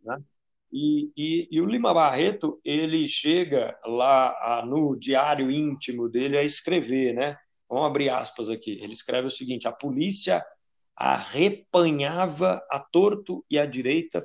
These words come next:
pessoas que encontrava na rua. Recolhia-as às delegacias, depois juntavam na Polícia Central. Aí, violentamente, humilhantemente, arrebatava-lhes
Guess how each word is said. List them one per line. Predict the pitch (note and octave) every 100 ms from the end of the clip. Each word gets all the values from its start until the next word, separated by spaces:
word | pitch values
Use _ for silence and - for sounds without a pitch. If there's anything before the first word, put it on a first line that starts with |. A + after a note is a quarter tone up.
| -
pessoas | F3 - - D#3+ E3 D#3+
que | D#3+
encontrava | D#3 D#3 C3+ - C3 C3+
na | C3+
rua. | - G#2+ G#2 G2 - _ _ _ -
Recolhia-as | A#2+ - C#3+ B2+ D#3 F3 E3+ D#3+ D#3+ - - -
às | C#3 C#3+ A#2
delegacias, | C#3 C#3+ C#3 B2+ - - C3+ B2 A2 - - _ _
depois | - - D3+
juntavam | C3 C#3 D3+ - C3 C#3+ C#3+ D3+ D3 - _ B2
na | C3
Polícia | - C#3 C3+ - C3+
Central. | - C#3+ A2+ A2 G2+ G2+ _ _ _ _
Aí, | C3 C3+ C#3 F#3+ B3+ B3+ - _
violentamente, | A#2 G3+ F#3+ D#3+ D#3 C#3 B2+ C3+ G#3+ A3+ - - _ -
humilhantemente, | D3 C4 A#3 F3+ D#3 F3 E3+ - D3 D3 A3 A#3 - - _ _
arrebatava-lhes | - A2+ C#3+ D#3 E3+ - - D#3+ G3 F#3 F#3+ G#3 G#3 G#3+ - - -